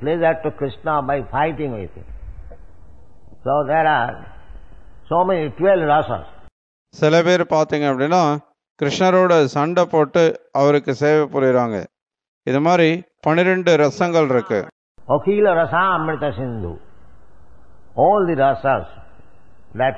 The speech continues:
Speaker 1: we have got experience within this world, they are coming from Krishna.
Speaker 2: அகில ரசாமிருத சிந்து. இந்த பௌதிக உலகத்துல நம்ம அனுபவப்படக்கூடிய இந்த ரசங்கள்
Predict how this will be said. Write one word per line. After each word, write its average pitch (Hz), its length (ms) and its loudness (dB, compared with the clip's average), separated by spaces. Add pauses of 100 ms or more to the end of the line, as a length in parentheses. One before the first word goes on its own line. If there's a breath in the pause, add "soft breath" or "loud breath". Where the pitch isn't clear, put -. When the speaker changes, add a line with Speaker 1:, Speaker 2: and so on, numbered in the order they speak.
Speaker 1:
we 147 60 -6 (100)
have 120 140 -8 (120)
got 101 180 -2 (680)
experience 117 720 -6 (880)
within 139 320 -4
this 123 140 -10 (120)
world, 117 320 0 (1300)
they 127 160 -2
are 131 80 -6 (100)
coming 185 300 -2 (160)
from 170 260 0 (200)
Krishna. 120 420 -8 (680)
Speaker 2:
அகில 175 360 4 (120)
ரசாமிருத 160 600 0 (140)
சிந்து. 135 320 2 (760)
இந்த 139 120 2 (100)
பௌதிக 180 320 4 (140)
உலகத்துல 151 400 2 (960)
நம்ம 151 260 2 (100)
அனுபவப்படக்கூடிய 156 1000 2
இந்த 131 100 0 (100)
ரசங்கள் 147 460 0